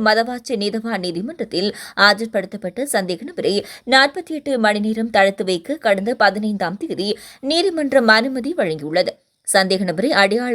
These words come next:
அணிவகுப்புக்காக மறுநாள் பதினாறாம் தேதி மீண்டும் நீதிமன்றத்தில் ஆஜர்படுத்துமாறு பதில் நீதவான் தரங்க சஞ்சீவ உத்தரவிட்டிருந்தார்.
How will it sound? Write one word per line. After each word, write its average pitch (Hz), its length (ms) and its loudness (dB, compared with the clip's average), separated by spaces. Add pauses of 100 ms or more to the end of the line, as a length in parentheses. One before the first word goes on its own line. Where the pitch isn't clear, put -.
(120)
அணிவகுப்புக்காக 185 840 -2 (460)
மறுநாள் 285 520 2
பதினாறாம் 247 540 0
தேதி 214 260 -6 (100)
மீண்டும் 196 360 0
நீதிமன்றத்தில் 196 680 0 (400)
ஆஜர்படுத்துமாறு 208 840 0 (140)
பதில் 202 260 0
நீதவான் 185 480 -2
தரங்க 240 420 0
சஞ்சீவ 196 440 0
உத்தரவிட்டிருந்தார். 165 800 -2